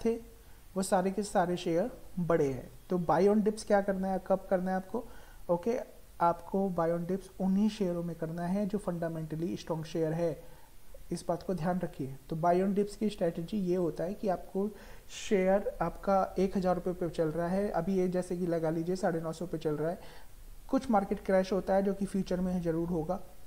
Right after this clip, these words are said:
ओके। नाइंटी, नाइन फिफ्टी का share अगर पाँच सौ रुपये पे आ जाता है तो आपको घबराना नहीं है, आपको ये सारे share जो आपके पास है वो portfolio से निकालने नहीं है इस डर से कि वो कल बढ़ेंगे नहीं,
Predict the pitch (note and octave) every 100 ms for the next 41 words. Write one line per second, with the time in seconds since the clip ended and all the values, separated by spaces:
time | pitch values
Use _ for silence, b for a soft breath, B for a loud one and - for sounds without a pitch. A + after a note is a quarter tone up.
0 | - E3 D#3+ F#3 E3+ F3+ F3+ F3+ F#3+ F3
1 | F3+ F3+ F#3 - F#3 F#3 F#3+ F#3 F3+ F3+
2 | - F3+ F3+ G3 F#3+ F#3 F3 D#3 A3+ E3+
3 | F3 - - - - F3 F#3+ G3 F3+ D#3+
4 | E3+ G3 F#3+ F#3+ G3 D#3 - D#3 - G3
5 | G3 F#3 - F3 F3+ F#3+ F#3 F3+ F#3 F#3
6 | F#3 F#3+ F3+ F3 F#3+ F#3+ - - - F3
7 | - F#3+ F#3+ G3 F3 D#3 E3+ F#3 F#3 F#3+
8 | - B B - F#3+ G3+ F#3+ F#3+ G#3 G#3
9 | G#3+ G3 - F3 E3+ E3 D#3 C#3+